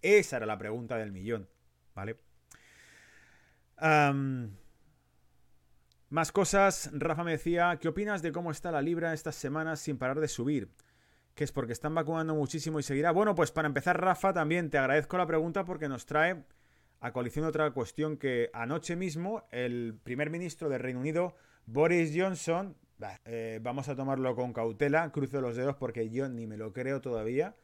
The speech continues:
que nos dijo que para el veintiuno de junio, y dijo, "No es un tema,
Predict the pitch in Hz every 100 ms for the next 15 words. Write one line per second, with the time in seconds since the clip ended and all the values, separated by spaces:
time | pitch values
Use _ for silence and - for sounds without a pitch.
0 | _ _ _ _ - 120 117 113 - 123
1 | 131 131 156 175 165 160 117 - 117 113
2 | 113 - 127 120 123 117 120 131 190 190
3 | 147 123 - 147 160 156 165 226 - 139
4 | 131 127 127 131 160 170 202 190 175 190
5 | 185 190